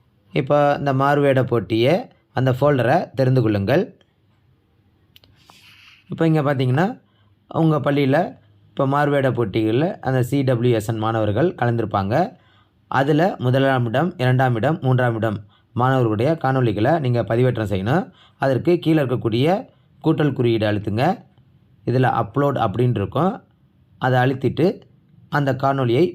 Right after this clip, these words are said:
பதிவேற்றம் செய்து கொள்ளுங்கள். இப்போ எங்களோட பள்ளியில இந்த மாறுவேட போட்டியில யாருமே கலந்துக்கல. அதனால நானு இந்த இதுல வந்து நான் எதை, எதையுமே நான் பதிவேற்றம் செய்யவில்லை. இப்போ மேலே இருக்கக்கூடிய அம்புக்குறி அழுத்தி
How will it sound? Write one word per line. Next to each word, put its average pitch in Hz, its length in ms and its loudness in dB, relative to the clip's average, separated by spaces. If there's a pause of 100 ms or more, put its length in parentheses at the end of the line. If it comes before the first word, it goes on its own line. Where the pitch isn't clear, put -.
பதிவேற்றம் 131 480 0
செய்து 104 200 0
கொள்ளுங்கள். 95 420 -2 (2750)
இப்போ 170 140 -2 (120)
எங்களோட 160 360 2
பள்ளியில 123 280 0 (460)
இந்த 127 100 0 (100)
மாறுவேட 131 420 2
போட்டியில 110 300 -2 (100)
யாருமே 120 340 0
கலந்துக்கல. 104 420 -2 (460)
அதனால 123 440 2
நானு 117 220 0 (880)
இந்த 143 160 0 (380)
இதுல 131 220 2
வந்து 139 200 0
நான் 123 240 0
எதை, 123 180 0 (380)
எதையுமே 127 420 0
நான் 120 240 0 (680)
பதிவேற்றம் 127 460 0
செய்யவில்லை. 117 400 2 (360)
இப்போ 127 280 0
மேலே 135 160 4
இருக்கக்கூடிய 113 440 0
அம்புக்குறி 113 340 0
அழுத்தி 104 220 -2